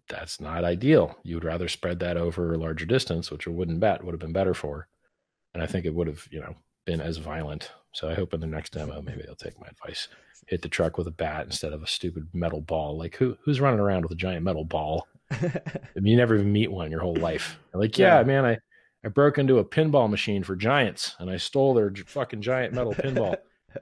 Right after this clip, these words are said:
Speaker 1: Yeah, I don't even, that, you
Speaker 2: Right,
Speaker 1: know,
Speaker 2: yeah.
Speaker 1: you're never gonna meet one of these things.
Speaker 2: Uh, okay, let's see.
Speaker 1: I mean,
Speaker 2: Um,
Speaker 1: unless,
Speaker 2: let me
Speaker 1: what do they use for discus throwing?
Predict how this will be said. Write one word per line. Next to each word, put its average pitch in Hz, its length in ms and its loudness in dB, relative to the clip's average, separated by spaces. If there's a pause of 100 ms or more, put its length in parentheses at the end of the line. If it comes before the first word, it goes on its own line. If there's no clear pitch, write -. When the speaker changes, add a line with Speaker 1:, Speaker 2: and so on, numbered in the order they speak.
Speaker 1:
Yeah, 113 220 -6
I - 20 0
don't 110 80 0
even, 98 280 -2 (520)
that, - 180 -12
you 95 80 -8
Speaker 2:
Right, 87 100 -4
Speaker 1:
know, 78 140 -10
Speaker 2:
yeah. 85 180 -10 (100)
Speaker 1:
you're 104 100 -6
never 90 100 -4
gonna 82 140 -6
meet 85 200 -6
one 76 120 -12
of 69 80 -14
these - 120 -16
things. - 280 -16 (2000)
Speaker 2:
Uh, 123 300 -8
okay, 120 420 -2
let's 101 240 -6
see. 113 440 -2
Speaker 1:
I 135 340 2
mean, 160 140 8
Speaker 2:
Um, 156 60 8
Speaker 1:
unless, 170 220 4
Speaker 2:
let 113 80 -6
me 117 40 0
Speaker 1:
what 147 80 4
do 165 60 -2
they 175 100 2
use 156 240 0
for - 120 -6
discus 90 480 -6
throwing? - 320 -16